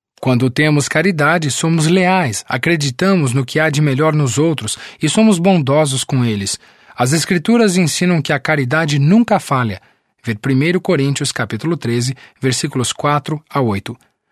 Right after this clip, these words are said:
O Salvador foi o exemplo de como precisamos sentir-nos em relação a outras pessoas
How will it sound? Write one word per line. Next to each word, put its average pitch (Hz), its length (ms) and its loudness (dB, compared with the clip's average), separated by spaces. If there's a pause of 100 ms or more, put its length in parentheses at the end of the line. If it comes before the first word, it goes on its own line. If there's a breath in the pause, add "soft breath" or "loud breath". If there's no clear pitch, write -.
(280 soft breath)
O 131 80 0
Salvador 156 600 2
foi 151 180 0
o 151 80 4
exemplo 151 400 0
de 139 140 -2
como 226 360 2
precisamos 123 600 0
sentir-nos 175 580 0
em 165 80 0
relação 170 500 0
a 147 80 2
outras 208 360 2
pessoas 147 580 -2